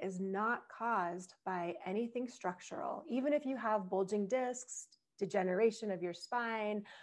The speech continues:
arthritis, uh, meniscus tears, any of those things, people who do not have pain still have degeneration and body changes as they age.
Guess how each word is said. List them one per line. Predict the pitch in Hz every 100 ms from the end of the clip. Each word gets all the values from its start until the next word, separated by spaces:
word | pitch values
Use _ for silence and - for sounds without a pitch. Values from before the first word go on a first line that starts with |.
| - 185
arthritis, | 180 240 233 220 220 208 - - - - - _ _ _ - _ -
uh, | 185 151 196
meniscus | 202 254 247 254 240
tears, | - 226 214 208 202 -
any | 240 320
of | 302
those | 233 220 208
things, | - 226 208 190 185 180 - - - - _ _ _ _
people | - 302 302 262
who | 233
do | 214
not | 214 202
have | 202 190
pain | - 277 311 214 185 185 190 - - -
still | - - 269 285 247
have | - 226 240 202 180
degeneration | 180 156 214 233 226 208 208 - 202 196 196 196 180
and | 185 175
body | 170 196 226
changes | - 233 254 220 196
as | 190 180
they | 180 170 -
age. | 190 165 - 208